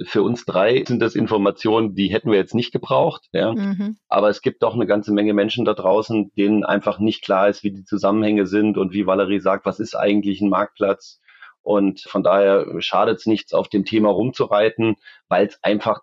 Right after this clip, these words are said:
Speaker 1: tatsächlich extrem relevant ist. Und von daher, ja, jede Studie ist da okay, solange die Ausgangslage groß genug ist. Ich finde jetzt die Zahl sechstausend über Europa, finde ich zumindest mal ganz gut.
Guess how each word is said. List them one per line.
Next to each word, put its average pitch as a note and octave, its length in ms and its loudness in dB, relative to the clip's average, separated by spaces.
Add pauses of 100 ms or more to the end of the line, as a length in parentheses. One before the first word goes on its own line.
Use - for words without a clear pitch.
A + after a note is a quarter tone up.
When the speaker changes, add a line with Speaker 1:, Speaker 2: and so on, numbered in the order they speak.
Speaker 1:
tatsächlich F#2+ 640 -2
extrem A2+ 500 -2
relevant F#2 520 0
ist. - 420 -4 (440)
Und G2+ 340 0 (100)
von F#2+ 120 -4
daher, G2 360 2 (120)
ja, G2+ 260 0 (380)
jede F#2+ 360 -2
Studie A#2 300 -2
ist - 340 0
da G2+ 100 4
okay, A#2 500 2
solange G#2+ 320 0
die A2 320 0 (460)
Ausgangslage A#2+ 840 0
groß B2 280 0
genug C3 320 2
ist. B2 180 2
Ich G#2+ 120 -6
finde A2 180 0
jetzt A2+ 140 -2
die G#2+ 80 0
Zahl G2+ 240 2
sechstausend G#2 560 0
über G#2 160 0
Europa, G2+ 360 0
finde G#2 200 -2
ich - 60 -16
zumindest G2+ 420 -2
mal G2+ 120 2
ganz F#2 240 -2
gut. A#2 320 -8